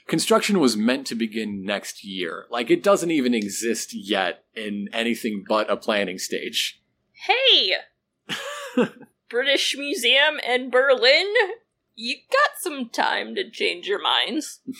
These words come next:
Speaker 1: <laughs>
Speaker 2: Make a nice donation.
Speaker 1: Mm-hmm, mm-hmm.
Speaker 2: A few hundred pieces.
Speaker 1: It'd be cool.
Speaker 2: It'd be cool, you know.
Speaker 1: Uh, so, darling, what have we learned?
Speaker 2: I really think part of this is talked about in the Field Museum. <laughs>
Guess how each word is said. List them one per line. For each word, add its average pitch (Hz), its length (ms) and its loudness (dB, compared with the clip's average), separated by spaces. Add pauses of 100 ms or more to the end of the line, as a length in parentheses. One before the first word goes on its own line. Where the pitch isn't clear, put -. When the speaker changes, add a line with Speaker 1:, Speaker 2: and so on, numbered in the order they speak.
(220)
Speaker 1:
<laughs> - 400 -18
Speaker 2:
Make 349 180 -2
a 285 40 -8
nice 240 220 4
donation. 233 540 0 (360)
Speaker 1:
Mm-hmm, 120 540 -6
mm-hmm. 117 280 -2
Speaker 2:
A - 340 -12
few 240 140 -4
hundred 190 400 -2 (420)
pieces. 190 560 -8 (500)
Speaker 1:
It'd 381 140 0
be 403 100 4
cool. 370 160 4
Speaker 2:
It'd 453 160 8
be - 60 -2 (240)
cool, - 240 0
you 427 220 0
know. - 1200 -4
Speaker 1:
Uh, 160 400 6
so, 226 200 0
darling, 196 480 2
what 139 160 6
have 160 140 4
we 196 140 4
learned? 214 340 4 (840)
Speaker 2:
I - 60 4
really 349 540 6
think 427 320 0
part 339 220 2
of 359 100 2
this 330 200 -6
is - 40 -10
talked 349 280 -2
about 339 160 0
in 285 60 -8
the 277 60 -12
Field 370 200 -4
Museum. 254 480 -6 (200)
<laughs> - 80 -6